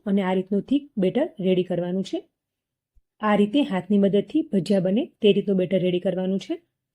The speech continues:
પછી ગરમ તેલમાં એક એક આ રીતે પકોડા મૂકતા જઈશું. તેલ વધુ પડતું ગરમ ન હોવું જોઈએ, એકદમ મીડિયમ રાખવાનું છે.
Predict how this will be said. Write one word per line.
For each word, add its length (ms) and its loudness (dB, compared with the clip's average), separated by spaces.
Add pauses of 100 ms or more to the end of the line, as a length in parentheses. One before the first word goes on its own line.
(460)
પછી 320 2
ગરમ 300 2
તેલમાં 420 0
એક 200 0
એક 180 0
આ 80 -4
રીતે 220 0
પકોડા 440 -2 (100)
મૂકતા 340 -4
જઈશું. 380 -8 (260)
તેલ 200 8
વધુ 220 4
પડતું 280 0
ગરમ 240 2
ન 60 2
હોવું 340 0
જોઈએ, 300 0 (140)
એકદમ 360 0
મીડિયમ 280 2
રાખવાનું 440 -2
છે. 160 -8